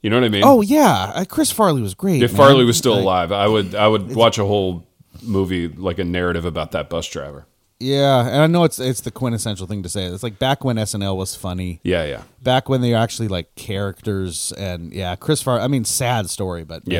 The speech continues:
Speaker 1: Yeah.
Speaker 2: what a hoot that guy was, man. So funny.
Speaker 1: Dude, one of the best books I read in the last year was the, uh, The Oral History of Chris Farley.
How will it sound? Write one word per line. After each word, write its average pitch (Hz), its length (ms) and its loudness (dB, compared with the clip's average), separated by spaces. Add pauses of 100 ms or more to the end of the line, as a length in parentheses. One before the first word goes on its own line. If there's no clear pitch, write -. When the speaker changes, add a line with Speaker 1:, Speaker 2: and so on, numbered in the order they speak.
Speaker 1:
Yeah. 76 60 -6
Speaker 2:
what 131 220 2
a 92 140 -4
hoot 95 500 -6
that 82 320 -12
guy 82 180 -12
was, 80 340 -14
man. 82 300 -14
So 117 580 -2
funny. 85 480 -12
Speaker 1:
Dude, 143 220 6
one 131 120 8
of 190 60 8
the 202 60 8
best 123 260 6
books 123 180 2
I 123 60 6
read 95 200 4
in 87 60 -4
the 90 100 0
last 85 360 -2
year 82 180 -4
was 76 220 -6
the, 85 240 -2
uh, 78 120 -4
The 101 180 0
Oral 104 380 6
History 101 440 2
of 85 80 -6
Chris - 220 -4
Farley. 80 420 -4